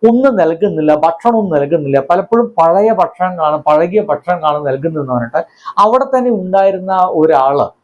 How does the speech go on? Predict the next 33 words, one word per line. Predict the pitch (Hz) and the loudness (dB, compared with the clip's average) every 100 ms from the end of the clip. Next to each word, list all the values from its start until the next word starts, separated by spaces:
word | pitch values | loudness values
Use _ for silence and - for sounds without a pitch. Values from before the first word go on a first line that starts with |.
| _ _ 156 | _ _ 0
ആ, | 151 | 2
ഭക്ഷണമൊക്കെ | 151 151 175 175 170 | 0 -2 -4 -4 -4
ഉണ്ടാക്കാൻ | 151 156 156 156 | -2 -2 -2 -6
വേണ്ടി | 151 151 | -2 0
അവിടെ | 147 151 | 0 0
താമസിച്ചിരുന്ന, | 131 143 156 156 139 139 | 0 0 -4 -6 -2 0
അവിടെ | 139 | 0
ജോലി | 127 139 175 196 | 0 2 2 2
ചെയ്തിരുന്ന | 151 135 127 123 127 127 _ 202 | 0 0 -2 -6 -6 -6 _ 0
ഒരു | 202 | 0
വാർഡൻ | 156 139 147 151 120 - _ _ | 2 2 2 0 -4 -8 _ _
പിന്നീട് | 135 139 147 147 | -2 0 2 2
Facebook-ലും | 143 135 131 - 151 151 127 | 2 -2 -2 -6 -10 -8 -6
മറ്റൊക്കെ | 123 - - | -6 -8 -2
എഴുതുണ്ടായി. | 120 127 123 101 101 | -2 0 0 0 -2
അത് | 117 160 | -2 0
ബേസ് | 160 160 156 | 2 0 0
ചെയ്ത് | 175 160 | -6 0
ഞാൻ | 170 | 0
ഒരു | 170 | 2
വീഡിയോ | 165 185 202 | 2 2 0
ചെയ്തായിരുന്നു. | 165 170 190 175 127 - _ _ | 0 0 0 0 -6 -14 _ _
പക്ഷേ | 208 233 | -2 2
ഇപ്പോഴിതാ | 240 240 226 - 285 202 151 156 | 2 2 -6 0 2 4 2 0
ഇപ്പൊ | 208 214 226 | -4 -4 0
നമ്മുടെ | 190 190 | 0 0
മുമ്പിലേക്ക് | 185 170 170 156 | -2 -2 -2 -2
കിട്ടുന്ന | 143 147 139 147 | 0 0 0 0
വേറൊരു | 143 175 214 202 139 | 2 2 2 2 2
വാർത്ത | 170 - 165 | 2 -2 -2
കൂടിയുണ്ട്. | 143 120 117 123 | 0 0 0 -2
ഒരല്പം | 127 135 131 123 143 139 | 0 0 0 -2 -6 -6
സങ്കടകരമായ | - 127 151 185 170 123 113 113 123 | -6 -6 -2 0 0 0 -6 -4 -2